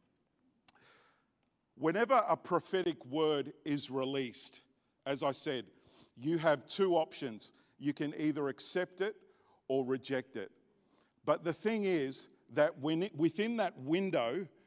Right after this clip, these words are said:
of that prophetic word, there must be a corresponding action.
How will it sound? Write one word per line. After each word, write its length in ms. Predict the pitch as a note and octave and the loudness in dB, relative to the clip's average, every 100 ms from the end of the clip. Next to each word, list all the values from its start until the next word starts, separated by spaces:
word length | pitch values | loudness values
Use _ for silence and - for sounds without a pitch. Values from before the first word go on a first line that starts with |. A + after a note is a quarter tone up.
| _ | _
of 180 | C#3+ C3 | 0 2
that 220 | C#3+ D3 | 0 -2
prophetic 600 | - D3 - D#3+ D3+ A#2+ | -2 -4 -2 -2 -2 -4
word, 440 | B2+ C#3+ C3 B2+ D3+ - - - | -2 -2 0 -2 -6 -14 -20 -8
there 160 | B2+ D3 | 0 0
must 400 | D3+ E3+ F#3+ - | 2 0 0 -2
be 320 | D#3+ D3 E3 - | 0 0 -2 -4
a 80 | C3+ | -6
corresponding 1000 | - D#3+ D3+ D3+ - D3+ C#3+ C3+ C3+ C3+ | -2 0 0 0 -4 -4 -2 -2 -4 -6
action. 460 | B2 B2 - A#2 | -8 -10 -10 -10